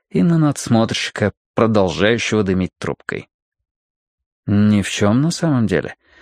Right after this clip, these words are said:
Мне нужно просто поговорить с ним». «Не вижу смысла», — отчеканил Кинкеннон. «Никто не стал бы приезжать сюда,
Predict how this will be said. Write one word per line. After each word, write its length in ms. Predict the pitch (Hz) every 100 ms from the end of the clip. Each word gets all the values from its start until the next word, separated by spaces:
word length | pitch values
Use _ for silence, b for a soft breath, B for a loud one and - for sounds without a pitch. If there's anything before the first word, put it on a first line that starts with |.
| b b
Мне 320 | - 175 214 208
нужно 400 | 160 175 165 147
просто 440 | 127 143 - 175
поговорить 540 | - 127 107 98 85
с 120 | - -
ним». 220 | - - _ _ _ _ _ _ _ _ _ _ _ _ -
«Не 320 | 107 139 160
вижу 460 | 143 160 180 160 170
смысла», — 760 | - 170 151 - 95 80 62 - _ -
отчеканил 680 | 120 - - - 107 104 98
Кинкеннон. 640 | - 107 - 95 71 - _ b b b b -
«Никто 680 | 117 170 - - - 131 - - _
не 240 | - 143 151
стал 380 | - - 170 113
бы 160 | 98 -
приезжать 720 | 135 143 131 110 107 143 -
сюда, 500 | - 113 113 180